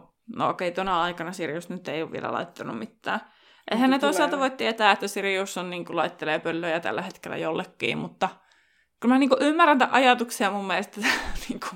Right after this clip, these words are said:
Speaker 2: hyvää, koska me
Speaker 1: Niin
Speaker 2: ollaan
Speaker 1: oli.
Speaker 2: puhuttu just siitä pöllöistä, että siinä niinku, se,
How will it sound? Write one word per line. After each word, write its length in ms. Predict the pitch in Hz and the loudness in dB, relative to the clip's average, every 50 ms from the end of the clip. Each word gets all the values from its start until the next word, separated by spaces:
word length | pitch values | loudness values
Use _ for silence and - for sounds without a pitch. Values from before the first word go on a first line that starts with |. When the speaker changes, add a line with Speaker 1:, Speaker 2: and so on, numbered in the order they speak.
| 185 | -8
Speaker 2:
hyvää, 360 | 208 196 190 208 220 175 180 240 - - | -8 -6 -2 2 2 2 2 2 -2 -6
koska 280 | - - - - 247 | -8 -8 -2 4 6
me 80 | 262 233 | 6 6
Speaker 1:
Niin 80 | 214 214 | 6 4
Speaker 2:
ollaan 160 | 208 214 208 | 2 2 2
Speaker 1:
oli. 120 | 214 208 202 | 2 2 0
Speaker 2:
puhuttu 320 | 180 180 - - - - | 0 -2 -6 -6 -4 -2
just 220 | - - 180 - | -2 -2 -4 -6
siitä 240 | - 170 165 165 170 | -6 -6 -4 -4 -4
pöllöistä, 580 | 170 - - - 175 175 - - 196 202 - 175 | -4 -4 -4 -2 -2 -2 -2 -2 -4 -6 -8 -12
että 160 | 170 175 - | -12 -12 -10
siinä 260 | - - - - 170 | -8 -8 -6 -6 -8
niinku, 400 | 170 - - - - 185 - _ _ _ _ _ - - - - - _ _ _ _ _ | -8 -10 -12 -12 -14 -16 -18 _ _ _ _ _ -20 -20 -20 -20 -20 _ _ _ _ _
se, 220 | - - - 165 | -20 -16 -14 -12